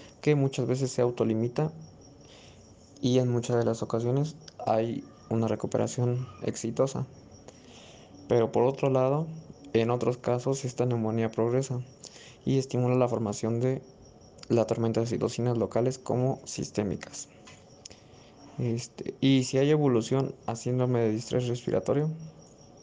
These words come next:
con disfunción multiorgánica. En el pulmón,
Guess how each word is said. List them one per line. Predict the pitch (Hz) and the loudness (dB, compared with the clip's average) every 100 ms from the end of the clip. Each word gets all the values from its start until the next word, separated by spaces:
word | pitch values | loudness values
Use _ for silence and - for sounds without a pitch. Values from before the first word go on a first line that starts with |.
| - - - - - | -20 -20 -20 -12 -2
con | 117 123 | 0 0
disfunción | 120 - 98 - 120 | -2 -4 -4 -2 0
multiorgánica. | 113 104 101 101 101 - 139 - - - - - - - - - - - - - - - - - - | 0 0 0 0 -2 -4 -8 -14 -20 -20 -20 -20 -20 -20 -20 -20 -20 -20 -20 -20 -20 -20 -20 -16 -2
En | 120 | 2
el | 120 120 | 2 2
pulmón, | 127 127 147 185 | 2 4 4 2